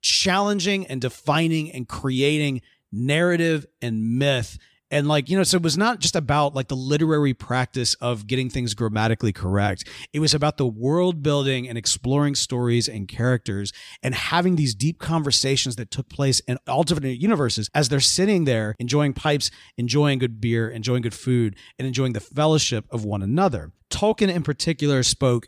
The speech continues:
at some, uh, about some of, uh, his time in these meetings where he would share about trying to discover his own stories. Like when he found Aragorn in the pub in Bree,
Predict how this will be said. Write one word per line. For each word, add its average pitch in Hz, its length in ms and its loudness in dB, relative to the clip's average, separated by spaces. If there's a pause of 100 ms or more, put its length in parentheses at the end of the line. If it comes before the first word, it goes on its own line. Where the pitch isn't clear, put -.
at 123 220 0
some, 123 340 0
uh, 120 220 0
about 113 340 -2
some 131 140 0
of, 104 300 -6
uh, 113 140 -4
his 107 160 -2
time 175 280 2
in 151 80 4
these 120 160 -2
meetings 151 440 2 (320)
where 143 420 2
he 156 160 -2
would 147 160 2
share 185 560 2
about 127 280 -2
trying 147 220 -4
to - 100 -8
discover 139 600 2
his 120 180 0
own 110 160 0
stories. 107 640 -2
Like 120 160 -4
when 131 180 -4
he 123 80 -2
found 147 480 2
Aragorn 123 760 2
in 113 140 -6
the 107 80 -2
pub 143 300 -2
in 110 140 -4
Bree, 139 540 2